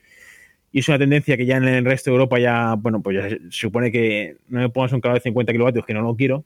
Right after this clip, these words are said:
a no ser que sea una empresa o algo, pero en vía pública ya no lo quiero, ponme uno a partir de cien, ¿no? Cien, ciento veinte, ciento cincuenta, pf, han probado ciento cincuenta kilovatios. Tesla ya también ha dicho que sus puntos de carga de Tesla Lemo son de ciento veinte kilovatios, bueno, pues ya ha dicho que los siguientes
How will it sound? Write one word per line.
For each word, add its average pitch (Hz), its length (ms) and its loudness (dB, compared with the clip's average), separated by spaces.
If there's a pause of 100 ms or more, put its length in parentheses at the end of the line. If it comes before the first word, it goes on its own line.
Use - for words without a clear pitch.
(140)
a 117 80 -8
no 110 100 -6
ser 107 140 -8
que 110 80 -4
sea 113 100 -6
una 110 120 -2
empresa 110 400 -2
o 113 100 0
algo, 127 180 0
pero 95 240 -2
en 95 60 -4
vía 101 140 -2
pública 107 280 -2
ya 98 100 -2
no 104 80 -2
lo 107 120 -4
quiero, 120 260 -4 (560)
ponme 110 240 0
uno 113 140 0
a 110 40 0
partir 104 280 -2
de 98 80 0
cien, 104 220 -2
¿no? 107 120 -4
Cien, 101 240 -6
ciento 101 240 -8
veinte, 113 360 -4
ciento 98 180 -12
cincuenta, 117 720 -4 (580)
pf, - 160 -20 (220)
han 110 160 -2
probado 110 340 2
ciento 110 220 -6
cincuenta 107 380 -4
kilovatios. 123 640 -2 (880)
Tesla 139 340 2
ya 135 120 4
también 127 200 0
ha - 20 2
dicho 123 220 -2
que 117 640 0 (460)
sus - 200 -10
puntos 135 220 0
de 131 40 2
carga 135 140 4
de - 20 -6
Tesla 127 220 2
Lemo 131 160 2
son 131 100 -2
de 120 60 0
ciento 123 200 0
veinte 120 200 0
kilovatios, 143 420 2
bueno, 113 240 -2
pues 101 100 -4
ya 104 60 -2
ha 104 40 0
dicho 107 200 -4
que 107 80 -4
los 104 100 -4
siguientes 107 500 -4